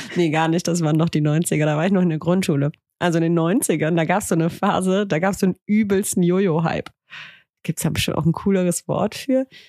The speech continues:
Speaker 2: Naja, und da hat man dann, hast du diese, diese Jojos, die so Leerlauf können und so. Und ich war so krass gut da drin, ne? Ich hab dann so Tricks gemacht, Around the World und so. Und da haben wir einen Schulwettbewerb gemacht, da hab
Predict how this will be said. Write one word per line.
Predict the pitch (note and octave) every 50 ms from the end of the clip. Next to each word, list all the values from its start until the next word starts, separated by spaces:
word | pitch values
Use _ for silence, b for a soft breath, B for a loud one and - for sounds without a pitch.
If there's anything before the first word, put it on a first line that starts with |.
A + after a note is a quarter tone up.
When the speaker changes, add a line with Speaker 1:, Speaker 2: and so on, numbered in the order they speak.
| B B B _ _ _ _ -
Speaker 2:
Naja, | F3+ F3 E3+ E3
und |
da | D#3+ D#3+ D3
hat | F#3+ -
man | - F#3+ G3 F#3
dann, | F3+ F3+ F3 F3 E3+ F3
hast | G3+ G#3+ - - - -
du | -
diese, | G3 F3+ F3 E3+ F3+ F3 E3+
diese | D#3+ E3+ E3 F3 F3
Jojos, | E3 F3+ G3 G#3+ A3 G3 F#3 -
die | - E3
so | E3+
Leerlauf | E3 E3 E3 F3 G3 F#3+ F3 F3 - -
können | - - C#3+ C#3 C#3 C3+
und | C#3+ -
so. | - - D3+
Und | D3 -
ich | - - -
war | - G3 G3+
so | G#3+ G3+
krass | - - - F#3+ F#3+ F#3 -
gut | - - G3+ -
da | F#3+ F3+ F3
drin, | F3 F3 F3 F3
ne? | F3+ F#3
Ich | F3+ F3
hab | - F3+ -
dann | - F3+ F3
so | F#3 A3
Tricks | G#3+ - - - F#3 - -
gemacht, | - G3 F3+ F3+ F3+ F3+ F3+ -
Around | - G3 G3 F#3+ F#3 F#3+ G3 -
the | G#3+
World | G#3 G3 F3 D#3+ D#3+ E3 E3+ F3 -
und | - F3 E3+
so. | F3 F3
Und | F3+ F3
da | E3 D#3+
haben | E3 F#3
wir |
einen | A3 B3
Schulwettbewerb | - - G#3 F#3+ F#3+ F#3 F#3 F#3 - F3 E3+ E3+ E3+ -
gemacht, | - F3+ F3 F3+ F3+ F3+ -
da | F#3+ F3
hab | F3 E3 -